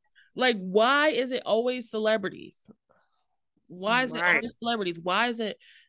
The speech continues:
Speaker 2: never fucking Bobby from down the street?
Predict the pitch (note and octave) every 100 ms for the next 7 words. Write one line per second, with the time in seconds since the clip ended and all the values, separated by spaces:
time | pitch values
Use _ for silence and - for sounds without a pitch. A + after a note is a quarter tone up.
0 | _ G3+ G#3+ G#3 G#3 G#3 G#3+ G#3 G#3 F#3+
1 | F3 E3+ E3 - _ _ _ F3+ G#3 G#3
2 | G3+ G3+ G3 F#3+ - F3+ C#3+